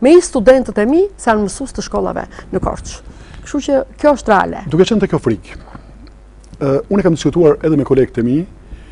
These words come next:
Speaker 2: ë, na erdhi një lajm, nuk e di se sa është i konfirmuar, ju mund ta konfirmoni, keni patur një takim me një grup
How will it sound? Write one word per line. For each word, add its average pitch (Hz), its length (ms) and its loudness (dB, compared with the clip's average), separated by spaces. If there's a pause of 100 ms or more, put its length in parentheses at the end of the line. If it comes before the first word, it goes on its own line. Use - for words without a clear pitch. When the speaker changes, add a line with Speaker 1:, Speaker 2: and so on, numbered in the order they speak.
(880)
Speaker 2:
ë, 139 100 0 (460)
na 147 160 -2
erdhi 220 220 2
një 156 100 4
lajm, 170 340 0 (600)
nuk 180 140 -4
e 139 80 0
di 131 80 0
se 123 100 -10
sa 127 220 -2
është - 240 -8
i 143 60 -10
konfirmuar, 139 500 0
ju 175 160 2
mund 139 100 2
ta 117 80 -2
konfirmoni, 117 560 -2
keni 147 240 0
patur 196 240 0
një 180 160 -2
takim 185 460 -4 (140)
me 143 100 -2
një 135 100 -2
grup 160 240 -2